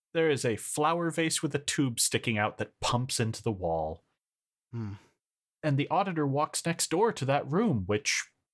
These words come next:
Speaker 1: I don't know why you would put this in a second room, but what the heck?
Speaker 2: Becau-, because th-, we can't have this many people on set at the same time.
Speaker 1: <laughs> That's probably truer than we know. These three women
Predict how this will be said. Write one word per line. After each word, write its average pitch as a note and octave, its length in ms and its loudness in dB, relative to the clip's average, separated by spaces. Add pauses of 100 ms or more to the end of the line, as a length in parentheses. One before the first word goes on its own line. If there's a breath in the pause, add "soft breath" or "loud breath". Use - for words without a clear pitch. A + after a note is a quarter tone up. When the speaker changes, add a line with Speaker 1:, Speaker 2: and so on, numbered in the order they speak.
(640)
Speaker 1:
I B2+ 60 0
don't A2 200 2
know A2 120 2
why G#2 160 2
you G2+ 160 0
would G#2 180 -2
put - 160 -4
this - 160 -2
in G#2 80 0
a G2 40 -2
second G#2+ 400 -2
room, D3 200 0
but D3 160 -2
what D3 160 -4
the G#2+ 60 -2
heck? C#3 280 -4 (1300 soft breath)
Speaker 2:
Becau-, C#3+ 400 -2
because D3+ 280 -4
th-, C3 140 -10
we C#3+ 120 -2
can't D3 260 -2
have B2+ 240 0
this A#2+ 180 -4
many A2+ 200 -4
people G#2+ 340 -8
on G2+ 220 -6
set G2 240 -6
at F#2 80 -12
the A#2 80 -18
same F#2 240 -8
time. G#2 320 -10 (680)
Speaker 1:
<laughs> - 600 -4
That's - 180 -4
probably A2+ 520 -4
truer B2 400 -2
than D3+ 160 -2
we D#3+ 100 0
know. C3+ 320 0 (1800 soft breath)
These C4+ 420 2
three F#3+ 340 2
women E3 420 0